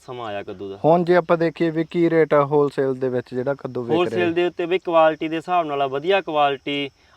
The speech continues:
Speaker 1: ਅੱਜ ਅਸੀਂ ਲੈ ਗਏ ਸੀ ਕਰੇਟਾਂ ਦੇ ਵਿੱਚ, ਢਾਈ ਸੌ ਗ੍ਰਾਮ ਦਾ ਪੀਸ ਇੱਕ ਸੀ, ਕਿਲੋ ਦੇ ਵਿੱਚ ਚਾਰ ਚੜ੍ਹਦੇ ਸੀ ਬਈ,
Speaker 2: ਜੀ।
Speaker 1: ਸੰਤਾਲੀ ਤੋਂ ਅੜਤਾਲੀ ਰੁਪਏ ਵਿਕਿਆ।
Speaker 2: ਅਹ, ਜੇ ਆਪਾਂ ਦੇਖੀਏ ਬੋਲੀ ਤੇ?
Speaker 1: ਬੋਲੀ ਤੇ, ਹਾਂ, ਹੋਲਸੇਲ ਤੇ।
Speaker 2: ਜੀ।
Speaker 1: ਤੇ ਜਿਹੜਾ ਸਾਈਜ਼ ਥੋੜ੍ਹਾ ਜਿਹਾ ਵੱਡਾ ਸੀਗਾ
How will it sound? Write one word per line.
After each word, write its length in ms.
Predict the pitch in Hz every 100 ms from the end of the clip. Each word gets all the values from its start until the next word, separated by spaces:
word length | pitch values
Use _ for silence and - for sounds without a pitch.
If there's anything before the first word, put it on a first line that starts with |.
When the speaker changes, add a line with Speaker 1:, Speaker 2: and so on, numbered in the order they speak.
| - 147
Speaker 1:
ਅੱਜ 180 | 143
ਅਸੀਂ 160 | 147 151
ਲੈ 180 | 143 139
ਗਏ 140 | 139
ਸੀ 100 | 135
ਕਰੇਟਾਂ 400 | 131 135 - 131
ਦੇ 120 | 131
ਵਿੱਚ, 220 | 127 127 -
ਢਾਈ 180 | 151 139
ਸੌ 140 | 131
ਗ੍ਰਾਮ 280 | 117 120 120
ਦਾ 80 | 120
ਪੀਸ 280 | - 120 123
ਇੱਕ 180 | 113
ਸੀ, 120 | 117 120
ਕਿਲੋ 300 | 123 117 117
ਦੇ 120 | 117
ਵਿੱਚ 200 | 117 107
ਚਾਰ 240 | 117 113
ਚੜ੍ਹਦੇ 340 | 104 107 113 120
ਸੀ 120 | 120
ਬਈ, 200 | 110 110 _ _ 127
Speaker 2:
ਜੀ। 140 | 120
Speaker 1:
ਸੰਤਾਲੀ 420 | 117 104 139 139
ਤੋਂ 100 | 139
ਅੜਤਾਲੀ 340 | 139 135 147 127
ਰੁਪਏ 260 | 113 113
ਵਿਕਿਆ। 240 | 107 92 -
Speaker 2:
ਅਹ, 640 | _ _ _ 156 131 127
ਜੇ 200 | 123 131
ਆਪਾਂ 200 | 127 131
ਦੇਖੀਏ 200 | 131 135 135
ਬੋਲੀ 300 | 147 135 120
ਤੇ? 140 | 113
Speaker 1:
ਬੋਲੀ 420 | 104 135 135 123
ਤੇ, 120 | 117
ਹਾਂ, 120 | 120 127
ਹੋਲਸੇਲ 460 | 139 127 - 117
ਤੇ। 220 | 104 107 104 - 127
Speaker 2:
ਜੀ। 220 | 120 107 104
Speaker 1:
ਤੇ 260 | 151 151 156
ਜਿਹੜਾ 500 | 151 160 185 185 175
ਸਾਈਜ਼ 240 | 160 151 147
ਥੋੜ੍ਹਾ 180 | 151 165
ਜਿਹਾ 100 | 165
ਵੱਡਾ 300 | 160 131 127
ਸੀਗਾ 380 | 143 160 151